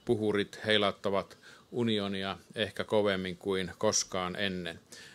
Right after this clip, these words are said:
Meidän tulee kantaa painava vastuumme E U:n, ö,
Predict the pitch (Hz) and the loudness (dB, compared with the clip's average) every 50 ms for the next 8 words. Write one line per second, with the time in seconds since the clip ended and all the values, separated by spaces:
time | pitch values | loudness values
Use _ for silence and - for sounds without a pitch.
0 | - _ - 120 117 113 113 110 - 120 113 107 104 104 95 87 - - - 120 | -16 _ 0 2 2 2 2 2 4 4 6 6 6 4 2 0 -4 -2 2 2
1 | 117 113 107 - 110 107 - - - 131 131 135 127 123 113 113 107 104 107 104 | 2 2 2 2 2 2 2 2 2 4 4 4 4 4 2 2 2 2 2 0
2 | - - - 113 104 98 98 98 95 92 - _ - - - - - - _ - | 0 -2 -2 -2 -2 -2 -2 -4 -4 -6 -8 _ -20 -20 -20 -20 -20 -20 _ 0
3 | - 117 113 110 - - 110 104 98 98 95 95 92 87 95 104 - - 104 98 | 4 4 6 6 4 2 0 0 0 0 0 -2 -2 -6 -8 -10 -6 -2 0 2
4 | 95 92 | 2 0